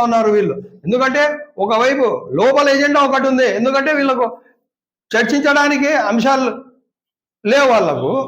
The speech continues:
వాళ్ళకు మెజారిటీ లేదు, ఉండకపోవచ్చు. So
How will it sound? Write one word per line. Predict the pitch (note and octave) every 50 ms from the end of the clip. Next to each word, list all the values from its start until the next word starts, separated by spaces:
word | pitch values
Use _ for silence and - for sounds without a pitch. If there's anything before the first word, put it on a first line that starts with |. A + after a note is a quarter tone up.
| - - - - _ _ _ _ _ _ _ - -
వాళ్ళకు | A#3+ C4 B3+ A#3+
మెజారిటీ | A3+ A3 A#3 A#3+ C#4 C#4+ D4 A#3 C#4 C4+
లేదు, | A#3+ A3 G#3+ B3 A#3+ A3 G3+ A3 A#3+ A3
ఉండకపోవచ్చు. | A3 B3+ B3+ B3 A3+ F#3+ G#3+ G3+ G3+ F#3+ F#3 G3 F3 F3+ A#3 C4 B3+ - - _ _ _ -
So | C4